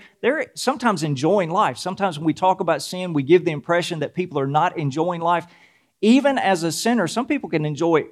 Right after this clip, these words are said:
earthly life. They can be productive. They can go to their jobs. They can earn money. They can have a family. They can be sometimes good moral people. But what they're not thinking about is there's an eternity coming.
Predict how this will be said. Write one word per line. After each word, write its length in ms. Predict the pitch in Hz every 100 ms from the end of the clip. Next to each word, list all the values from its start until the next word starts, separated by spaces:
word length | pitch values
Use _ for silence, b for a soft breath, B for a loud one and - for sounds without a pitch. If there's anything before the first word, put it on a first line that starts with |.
| -
earthly 540 | 202 226 220 196 190
life. 460 | 160 180 208 127 -
They 140 | -
can 240 | - 139 123
be 120 | 139
productive. 540 | 131 131 120 202 220 165
They 100 | 139
can 140 | 131
go 120 | 135
to 80 | 139
their 160 | 127 131
jobs. 440 | 120 165 196 160
They 100 | 139
can 160 | 123 113
earn 240 | 139 139
money. 260 | 143 185 202
They 180 | 143 131
can 180 | 123
have 220 | 117 127 104
a 40 |
family. 460 | - 170 190 190 165
They 160 | 135
can 140 | 135 131
be 120 | 135
sometimes 520 | - 233 247 156 127
good 200 | 160 147
moral 340 | 143 165 190
people. 480 | 180 196 208 214 196 b b b b b _
But 160 | 160 156
what 180 | 196 196
they're 140 | 196
not 300 | 185 247 285
thinking 280 | 226 240 190
about 280 | 156 147 170
is 180 | 165 143
there's 240 | 208 285
an 120 | 226
eternity 680 | 170 - - 214 196 - 160
coming. 720 | - 240 294 277 113 101 117